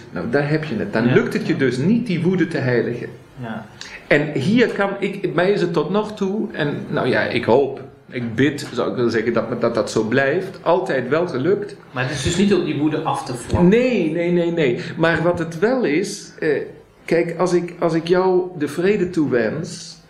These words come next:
Speaker 1: eh, en stel wij zouden een conflict hebben,
Speaker 2: Ja.
Speaker 1: wat we hopelijk niet krijgen nou in dit gesprek, maar, eh, stel, eh,
Speaker 2: Mhm.
Speaker 1: dan kan ik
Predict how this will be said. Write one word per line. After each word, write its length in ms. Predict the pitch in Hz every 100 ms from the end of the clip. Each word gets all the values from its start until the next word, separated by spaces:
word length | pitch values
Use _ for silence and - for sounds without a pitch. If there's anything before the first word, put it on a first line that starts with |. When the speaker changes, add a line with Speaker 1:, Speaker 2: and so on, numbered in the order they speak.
| -
Speaker 1:
eh, 260 | 135 123
en 80 | 131
stel 280 | 127 160 156
wij 140 | 147
zouden 320 | 139 143 139 139
een 120 | 135
conflict 460 | 135 123 147 135
hebben, 280 | 120 95 - -
Speaker 2:
Ja. 200 | - 127
Speaker 1:
wat 160 | 117 104
we 60 |
hopelijk 400 | 110 120 120 117
niet 180 | 120 127 123
krijgen 400 | 139 139 - 110
nou 200 | 110 110
in 80 | 113
dit 160 | 120
gesprek, 440 | - - 127 127 123
maar, 320 | 123 123 -
eh, 100 | 120
stel, 520 | - 139 82 - - -
eh, 80 | -
Speaker 2:
Mhm. 260 | 156 196 - - - - - - - - - -
Speaker 1:
dan 280 | 139 139 139
kan 200 | 208
ik 100 | 185